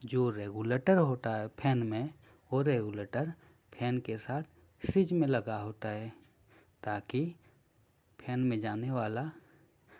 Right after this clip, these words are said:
करंट को कम ज़्यादा करके फैन को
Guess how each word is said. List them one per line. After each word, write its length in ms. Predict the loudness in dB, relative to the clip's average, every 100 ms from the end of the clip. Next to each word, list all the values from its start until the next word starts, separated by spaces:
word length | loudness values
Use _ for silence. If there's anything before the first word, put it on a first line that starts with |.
| -20 _
करंट 380 | 4 6 6 2
को 260 | 0 0 0 -8 _ -20 -20 _ -2
कम 220 | 2 4
ज़्यादा 300 | 4 2 0
करके 460 | -2 -6 -8 -4 -6
फैन 380 | -4 -6 -4 -4
को 360 | -2 -2 -2